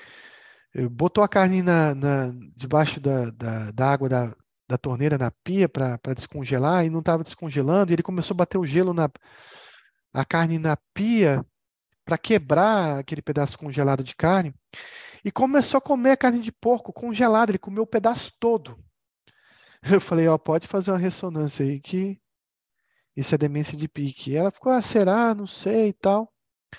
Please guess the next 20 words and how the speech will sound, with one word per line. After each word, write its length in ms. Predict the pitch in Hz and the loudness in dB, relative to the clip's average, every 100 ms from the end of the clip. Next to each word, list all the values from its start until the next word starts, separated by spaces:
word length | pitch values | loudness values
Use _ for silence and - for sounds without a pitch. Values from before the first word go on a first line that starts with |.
| - _ - | -20 _ -4
Tempos 300 | 160 165 147 | -4 -4 -2
depois 320 | 165 - 151 | -2 0 -2
ela 140 | 160 | -2
mandou 260 | 170 185 160 | -2 -2 -2
uma 60 | |
mensagem 500 | 147 151 147 143 139 | 0 -2 0 0 0
dizendo, 300 | 143 139 139 | -2 -4 0
"Olha, 160 | 156 170 | 0 0
meu 140 | 147 | -2
pai 140 | 139 147 | -4 -6
foi 140 | 156 | -6
diagnosticado 640 | 147 151 156 - 156 147 | -8 -6 -8 -6 -4 -4
com 100 | - | -4
demência 360 | 151 147 151 - | -8 -6 -6 -6
frontotemporal." 800 | - 147 - 160 156 180 139 107 _ - - - - - - - | -10 -10 -10 -12 -4 -2 -2 -6 _ -20 -20 -20 -20 -20 -20 0
Então, 160 | 185 | 2
só 240 | 185 226 302 | 4 4 6
essa 180 | - | 4
perversão 640 | 311 262 202 190 180 - 175 | 2 4 6 6 4 4 0
alimentar 720 | 170 170 151 - 196 233 170 | 0 -2 -2 2 2 2 -4